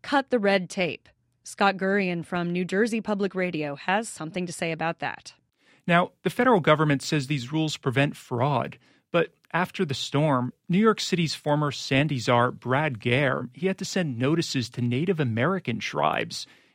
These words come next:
Speaker 2: in case there were human remains or other artifacts at the rebuilding sites, even when people were just repairing their ceilings and walls.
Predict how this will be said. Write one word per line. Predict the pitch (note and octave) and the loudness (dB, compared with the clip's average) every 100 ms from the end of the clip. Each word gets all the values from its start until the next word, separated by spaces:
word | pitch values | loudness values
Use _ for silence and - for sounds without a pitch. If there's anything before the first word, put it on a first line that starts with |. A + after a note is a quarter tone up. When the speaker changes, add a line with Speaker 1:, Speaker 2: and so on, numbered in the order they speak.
| - | -6
Speaker 2:
in | C#3 | 0
case | F3+ F3+ - | 0 0 0
there | D#3+ | 0
were | D3 | 0
human | A2+ D3+ F3+ F3+ | -2 0 0 0
remains | C3+ B2 B2 D#3 E3+ C3+ - | 0 2 2 2 0 -2 -4
or | C#3+ C#3+ - | -6 -4 0
other | C#3 D#3+ - | 2 2 4
artifacts | C#3 D#3+ - B2+ A#2+ C3 | 4 4 2 0 0 -4
at | B2 | -2
the | |
rebuilding | A#2 C#3+ B2 B2+ D3+ C3+ | -2 -2 0 0 0 -2
sites, | A#2 - A2 - - - _ _ _ - | -2 -4 -6 -6 -12 -18 _ _ _ 0
even | A#3 A3 | 2 4
when | F#3 D#3+ | 2 0
people | E3+ D#3+ | -2 0
were | D3 | -2
just | D3+ - | -2 -6
repairing | C#3 D#3 - E3 F#3+ F3+ | -8 -8 -4 -2 0 -2
their | C#3 | -4
ceilings | - D3+ F#3 F#3+ C3 C#3 | -6 -2 0 0 -2 -2
and | A#2+ | -2
walls. | B2 F#3 E3+ - - - | 0 -2 -4 -6 -12 -14